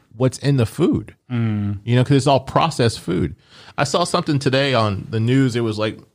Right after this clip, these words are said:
Speaker 1: a majority of kids are eating processed food. And especially if you're from a lower income situation,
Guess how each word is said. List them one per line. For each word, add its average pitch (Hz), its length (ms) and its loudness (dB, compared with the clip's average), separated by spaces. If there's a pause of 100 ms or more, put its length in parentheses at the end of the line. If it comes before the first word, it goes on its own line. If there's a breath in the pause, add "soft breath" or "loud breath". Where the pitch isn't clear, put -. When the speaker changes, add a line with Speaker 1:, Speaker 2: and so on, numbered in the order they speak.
(840)
Speaker 1:
a 123 120 -8
majority 139 440 0
of 131 80 -4
kids 143 200 2
are 123 80 2
eating 127 220 0
processed 117 480 0
food. 113 320 -4 (580 soft breath)
And 165 100 -2
especially 208 320 0
if 160 80 -2
you're 156 140 4
from 151 160 0
a 143 60 4
lower 143 300 4
income 139 480 0 (680)
situation, 147 680 0